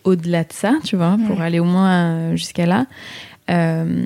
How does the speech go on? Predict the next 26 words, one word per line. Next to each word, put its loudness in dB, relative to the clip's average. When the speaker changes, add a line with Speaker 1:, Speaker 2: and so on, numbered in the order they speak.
Speaker 1:
après, 0
il 4
y 4
a 4
toujours 2
la 4
possibilité -4
d'en 2
rajouter, 0
enfin, 0
Speaker 2:
Oui, 0
bien -2
sûr. -10
Speaker 1:
euh, 0
c'est-à-dire -2
qu'on 0
va 2
se 0
mettre 4
d'accord 0
sur -8
six -8
séances 0
ou -6
sur -6
dix, 0